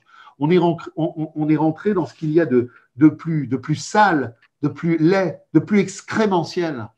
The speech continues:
La, la fiole de Colin Powell, c'est pas simplement un mensonge. Ça montre par essence que le pouvoir n'est qu'un mensonge.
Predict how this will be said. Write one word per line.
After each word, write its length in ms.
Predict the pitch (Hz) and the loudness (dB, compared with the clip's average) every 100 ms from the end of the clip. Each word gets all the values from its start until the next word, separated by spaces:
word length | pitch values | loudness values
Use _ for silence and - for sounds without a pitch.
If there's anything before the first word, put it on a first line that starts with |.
| _ _ _ _ _ _ _ _ - | _ _ _ _ _ _ _ _ -6
La, 180 | 143 - - | -4 -6 -4
la 100 | 165 | -2
fiole 320 | 160 233 220 | 0 4 4
de 60 | 156 | 4
Colin 360 | - 160 151 123 | 0 -2 -4 -2
Powell, 560 | 151 160 233 247 - _ | 0 2 2 -2 -6 _
c'est 180 | - 160 | -6 -4
pas 80 | |
simplement 480 | 185 170 139 180 208 | -2 -2 -2 -2 -2
un 100 | 180 | 0
mensonge. 680 | 180 185 - 240 220 139 110 - _ _ _ _ _ | 0 -2 -4 -8 -6 -8 -10 -14 _ _ _ _ _
Ça 200 | - 190 | 0 2
montre 380 | 220 220 - 147 | 2 0 -2 -4
par 220 | 143 131 | -2 -2
essence 600 | 143 - 233 262 202 - | -4 -4 -6 -6 -8 -8
que 100 | 151 | -4
le 160 | 135 117 | -4 -6
pouvoir 800 | 233 175 180 226 254 196 117 - | -8 -4 0 0 0 -6 -8 -10
n'est 240 | 151 170 | -6 -6
qu'un 260 | - 285 262 | -2 4 4
mensonge. 720 | 160 131 120 143 135 113 - | 2 -6 -8 -12 -14 -14 -18